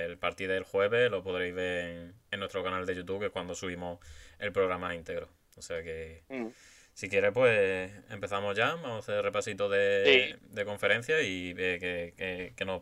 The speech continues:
Speaker 1: puede deparar cada una de ellas.
Speaker 2: Pues sí, vamos a empezar, porque ¿para qué vamos a estar aquí dando más vueltas, la
Speaker 1: Mm.
Speaker 2: verdad? Que tú creo que tienes por ahí
Speaker 1: Sí.
Speaker 2: preparadito horarios y orden,
Speaker 1: Ujú.
Speaker 2: y vamos a ir destacando cada una. Así que,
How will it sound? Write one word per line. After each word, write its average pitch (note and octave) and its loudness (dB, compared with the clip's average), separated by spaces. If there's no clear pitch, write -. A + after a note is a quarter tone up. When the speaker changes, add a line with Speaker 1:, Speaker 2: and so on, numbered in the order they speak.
Speaker 1:
puede G2 4
deparar F2+ 2
cada F2+ 0
una E2+ -6
de E2+ 0
ellas. G#2+ -6
Speaker 2:
Pues A2 -4
sí, G#2+ -4
vamos G#2+ 4
a G2+ 0
empezar, B2 8
porque G#2 4
¿para A2+ 10
qué A2+ 12
vamos A#2+ 12
a - 10
estar A#2 6
aquí A2+ 6
dando A2 4
más G2+ 8
vueltas, B2 10
la G#2 10
Speaker 1:
Mm. - 12
Speaker 2:
verdad? A2+ 8
Que A#2 6
tú A2+ 4
creo A#2+ 10
que A#2 10
tienes A#2 4
por A2+ 8
ahí A2+ 12
Speaker 1:
Sí. - 4
Speaker 2:
preparadito G#2+ 10
horarios A2 10
y G#2+ 4
orden, D3 8
Speaker 1:
Ujú. G2 -8
Speaker 2:
y A2 -2
vamos A2 10
a A2+ 12
ir A2 12
destacando A2+ 8
cada G#2+ 12
una. G2 4
Así G2+ -6
que, G2+ 6